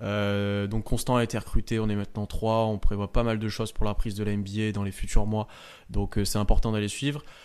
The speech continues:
Euh, suivez moi at Up and Thunder pour avoir toutes les news sur le podcast. Donc encore une fois, je vous le redis, le podcast a changé de flux.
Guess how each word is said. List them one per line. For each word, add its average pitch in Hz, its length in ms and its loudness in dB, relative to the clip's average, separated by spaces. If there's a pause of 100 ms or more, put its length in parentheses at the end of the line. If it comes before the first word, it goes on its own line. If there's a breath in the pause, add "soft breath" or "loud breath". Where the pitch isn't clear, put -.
(180 soft breath)
Euh, 104 240 -2
suivez 139 720 0
moi 123 360 2 (180)
at 110 180 0 (120)
Up 113 160 -2
and 113 100 2
Thunder 113 420 2
pour 107 100 8
avoir 107 140 -2
toutes - 200 -6
les 120 80 2
news 117 200 0
sur - 180 2
le 104 60 2
podcast. 123 580 -2
Donc 113 160 -4 (220)
encore 127 280 -4
une 123 80 -2
fois, 123 200 -6
je 110 80 -8
vous 110 100 -14
le 113 60 -10
redis, 117 400 -6 (360 soft breath)
le 127 180 0
podcast 127 500 8
a 110 60 0
changé 117 380 -2
de 107 60 -6
flux. 117 440 -2